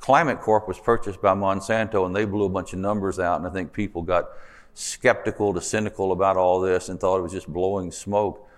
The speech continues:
Let me tell you something. There is, I, we can prove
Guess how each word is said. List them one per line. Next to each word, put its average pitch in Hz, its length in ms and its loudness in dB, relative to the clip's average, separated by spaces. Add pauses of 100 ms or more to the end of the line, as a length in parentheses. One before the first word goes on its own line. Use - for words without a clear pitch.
(160)
Let 160 60 -6
me 165 60 -2
tell 156 180 4
you 156 80 0
something. 90 480 -6
There 104 220 4
is, 101 200 2
I, 117 180 2 (120)
we 135 140 0
can - 160 -10
prove 85 500 0